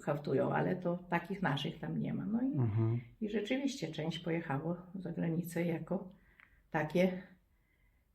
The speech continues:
Speaker 1: no, prezenty. Unikatowe,
Speaker 2: No,
Speaker 1: e,
Speaker 2: może
Speaker 1: z
Speaker 2: być pani
Speaker 1: Polski.
Speaker 2: Teresa dumna. Pani prace
Speaker 1: Tak.
Speaker 2: są jakby rozsiane po całej
Speaker 1: No to trochę, trochę tak, ale to tam bez przesady, no to <laughs> tak czy tak, ale, ale cieszę się, że,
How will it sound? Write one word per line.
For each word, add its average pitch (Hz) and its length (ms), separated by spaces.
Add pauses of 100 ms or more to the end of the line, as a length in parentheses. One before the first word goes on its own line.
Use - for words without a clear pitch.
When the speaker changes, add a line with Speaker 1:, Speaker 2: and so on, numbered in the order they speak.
(160)
Speaker 1:
no, 254 180
prezenty. 370 540 (1300)
Unikatowe, 247 680 (340)
Speaker 2:
No, 147 80
Speaker 1:
e, - 20
Speaker 2:
może 156 360
Speaker 1:
z 156 60
Speaker 2:
być 175 120
pani 156 100
Speaker 1:
Polski. 170 240
Speaker 2:
Teresa 160 360
dumna. 135 420 (480)
Pani 143 240
prace 143 340
Speaker 1:
Tak. 139 60
Speaker 2:
są 139 320
jakby 143 320
rozsiane 139 560
po 135 160
całej 143 360
Speaker 1:
No - 60 (160)
to 269 140 (180)
trochę, 208 440
trochę 208 300
tak, 277 420
ale 269 280
to 214 340
tam 170 220
bez 151 120
przesady, 233 500
no 160 140
to 160 120 (140)
<laughs> 226 140
tak 185 160
czy 196 120
tak, 139 220
ale, 202 320
ale 285 380
cieszę 190 320
się, 254 140
że, 285 160